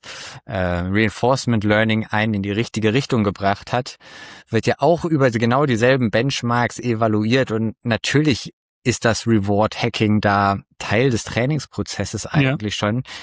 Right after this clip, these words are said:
Speaker 1: Ich habe aber auch keine bessere Lösung, um ehrlich zu sein.
Speaker 2: Nee,
Speaker 1: Also
Speaker 2: nee, nee, ich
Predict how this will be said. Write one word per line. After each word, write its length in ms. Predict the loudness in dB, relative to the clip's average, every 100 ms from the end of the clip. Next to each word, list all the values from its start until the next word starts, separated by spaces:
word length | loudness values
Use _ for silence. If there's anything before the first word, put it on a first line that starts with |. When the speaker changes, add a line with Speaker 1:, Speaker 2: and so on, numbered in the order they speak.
| -18 -12
Speaker 1:
Ich 160 | -4 -2
habe 120 | 0
aber 120 | -2
auch 100 | -2
keine 200 | -2 -2
bessere 240 | -4 -4 -2
Lösung, 280 | -2 -2
um 100 | -6
ehrlich 300 | -8 -10 -12
zu 100 | -8
sein. 320 | -6 -2 -2 0
Speaker 2:
Nee, 140 | 2 2
Speaker 1:
Also 180 | 2 -2 0
Speaker 2:
nee, 80 | 2
nee, 120 | 4
ich 180 | 2 -2